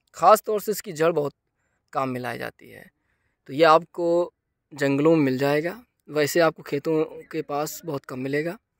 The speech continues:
ये पहाड़ी इलाके हैं आप देख रहे हो इधर, है ना, आसपास, तो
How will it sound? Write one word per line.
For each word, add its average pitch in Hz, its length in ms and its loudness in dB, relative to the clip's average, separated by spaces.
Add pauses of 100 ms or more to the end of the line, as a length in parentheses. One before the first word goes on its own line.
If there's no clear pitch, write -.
(720)
ये 185 220 6 (140)
पहाड़ी 170 260 6
इलाके 180 300 4
हैं 185 80 -2
आप 180 80 -2
देख 151 200 -4
रहे 175 100 -6
हो 185 60 -8
इधर, 185 140 -12 (1160)
है 156 140 -18
ना, 240 80 -20 (600)
आसपास, 160 580 -14 (1500)
तो - 60 -16